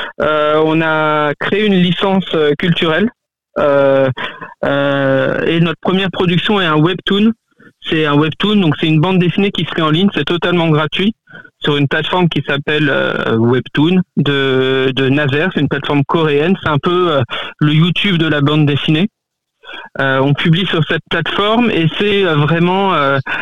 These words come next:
euh, c'est un rendez-vous. C'est un feuilleton, c'est adapté pour, euh, euh, il y a deux lectures, donc ça peut être lu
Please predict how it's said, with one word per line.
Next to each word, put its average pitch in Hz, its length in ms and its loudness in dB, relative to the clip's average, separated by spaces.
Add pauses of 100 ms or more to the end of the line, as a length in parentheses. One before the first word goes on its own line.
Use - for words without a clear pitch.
(260)
euh, 135 800 0 (720)
c'est 170 80 -2
un 156 80 0
rendez-vous. 170 480 2 (240)
C'est 165 80 -4
un 156 140 0
feuilleton, 202 560 0 (380)
c'est 175 60 -2
adapté 151 520 0
pour, 170 460 2
euh, 139 420 2 (380)
euh, 143 760 2
il 147 60 2
y 156 60 2
a 147 80 0
deux 180 180 0
lectures, 190 500 0
donc 147 200 0
ça 151 120 -2
peut 143 140 2
être - 180 -6
lu 170 240 2